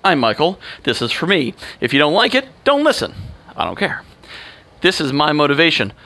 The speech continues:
Most of what I do in my life is for other people.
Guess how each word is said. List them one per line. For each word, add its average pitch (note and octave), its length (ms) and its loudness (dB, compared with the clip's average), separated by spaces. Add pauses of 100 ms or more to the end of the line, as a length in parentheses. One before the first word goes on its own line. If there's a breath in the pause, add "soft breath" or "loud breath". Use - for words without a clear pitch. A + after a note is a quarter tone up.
(180 loud breath)
Most G#3+ 440 2
of D#3+ 220 0
what E3+ 260 2
I D#3+ 180 4
do C3 520 0 (440 loud breath)
in C3 180 -2
my C3 200 4
life C3 320 2
is C#3 120 -2
for F3+ 220 2
other C3 160 2
people. A3 420 -4